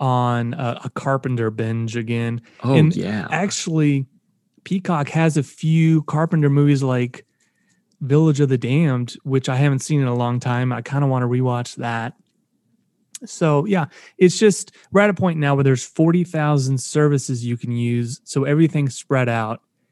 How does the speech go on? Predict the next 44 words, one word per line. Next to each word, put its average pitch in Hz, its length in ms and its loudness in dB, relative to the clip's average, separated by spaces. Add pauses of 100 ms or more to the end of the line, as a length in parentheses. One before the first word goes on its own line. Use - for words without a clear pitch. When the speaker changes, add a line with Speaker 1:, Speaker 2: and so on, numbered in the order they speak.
(240)
Speaker 1:
and 143 100 0
you 147 120 4
really 175 320 6
have 156 240 4
to 127 80 -10
pick 135 240 -2
and 131 100 -2
choose, 127 320 -2
like, 117 220 -8 (500)
two - 260 2
or 156 120 4
three 131 260 -2
services 117 540 -4
that 120 100 -4
you're 120 160 -4
just 113 160 -8
gonna 117 180 -4
go 113 200 -2
all 107 300 -4
in 107 100 -10
on. - 240 -12 (260)
Speaker 2:
Yeah. 95 540 2 (340)
Well, 170 420 2 (460)
and 151 260 2 (440)
I 160 100 2
can't 226 260 2
remember 170 380 4
where 117 300 4
I - 20 4
heard 107 260 2
this, 101 200 0
but - 220 -2
there's, 135 260 2
like, 107 160 0
some 139 340 -2
survey 113 880 0 (560)
that 110 140 2
came 104 260 0
out. 78 120 -2
And 71 100 -6
it's 95 100 -4
a 107 60 4
report 117 640 4
that 101 340 0